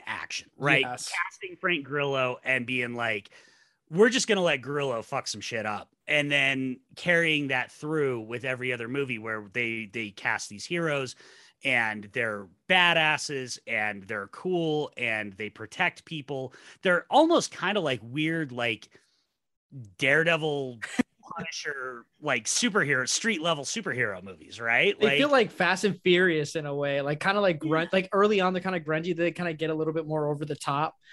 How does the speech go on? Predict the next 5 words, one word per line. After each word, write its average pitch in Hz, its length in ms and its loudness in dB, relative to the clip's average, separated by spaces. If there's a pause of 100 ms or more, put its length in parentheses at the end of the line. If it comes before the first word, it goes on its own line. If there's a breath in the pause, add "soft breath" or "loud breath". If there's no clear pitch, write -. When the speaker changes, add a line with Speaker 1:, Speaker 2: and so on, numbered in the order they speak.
(280 loud breath)
Speaker 2:
Um, 156 500 2 (420 loud breath)
but 180 120 8
instead 180 220 6
of 160 100 0
cars, 170 540 6